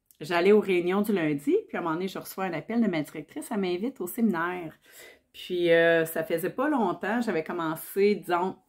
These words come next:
avril, euh, deux mille dix-huit, on était pour juillet, puis elle m'invite à aller au séminaire,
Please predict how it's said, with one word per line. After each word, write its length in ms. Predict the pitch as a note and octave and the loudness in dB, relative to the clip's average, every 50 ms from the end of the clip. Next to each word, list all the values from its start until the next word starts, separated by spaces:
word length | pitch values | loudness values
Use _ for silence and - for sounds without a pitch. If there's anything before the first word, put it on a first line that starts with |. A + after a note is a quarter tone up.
| - | 4
avril, 840 | G#3 G3 F#3 F3+ F3 D#3 E3 D#3 F#3 G3 G3 G#3 G#3+ A3+ A3+ A3 F#3+ | 8 8 8 8 6 4 -2 -2 0 2 2 4 4 4 4 4 4
euh, 140 | E3+ E3+ E3 - - - - A#3+ A#3 G#3+ - - | 2 0 -2 -4 -10 -20 -20 -18 -18 -18 -16 -8
deux 240 | F3 D#3+ G3+ G#3 G#3+ | 4 10 10 12 12
mille 200 | G#3+ A3 A3 G#3+ | 12 8 6 6
dix-huit, 680 | F#3+ F#3 F#3+ F3+ F3+ F#3 G3+ G3+ A3+ A#3 B3+ B3+ B3+ - | 2 0 -2 -4 -4 0 2 4 6 6 6 4 2 -2
on 140 | G#3 G3 F#3+ | -4 0 2
était 420 | F#3+ F#3 F3+ - A3+ G#3 G#3 G#3+ | 2 0 0 0 0 2 2 2
pour 240 | G#3+ - A3+ F#3 F#3+ | 0 -2 -2 -4 -4
juillet, 840 | F#3 - - F3+ F3 E3+ F#3 F#3+ G3 G#3 A3 A#3 A#3+ B3 B3+ B3+ B3 - | -6 -6 -6 -6 -2 2 4 4 4 6 4 4 4 2 0 -2 -6 -6
puis 100 | - F#3 | -8 -6
elle 80 | E3 | -4
m'invite 460 | F#3 E3+ E3 D#3+ D3+ F3+ G3+ G#3 G#3 | -4 -2 -4 -4 0 0 -2 0 0
à 60 | G#3+ D#3+ | -4 -2
aller 280 | D3 D3+ D#3 F3 G3 | -2 0 0 0 2
au 120 | G3+ F#3+ E3+ | 2 0 0
séminaire, 840 | - - F3+ E3+ E3 D3+ D3 C#3+ D#3 E3 F3 F3+ F3+ F3+ F3+ F#3 | -4 -6 -6 -4 -2 -2 -2 -2 -2 -2 -4 -4 -6 -6 -8 -10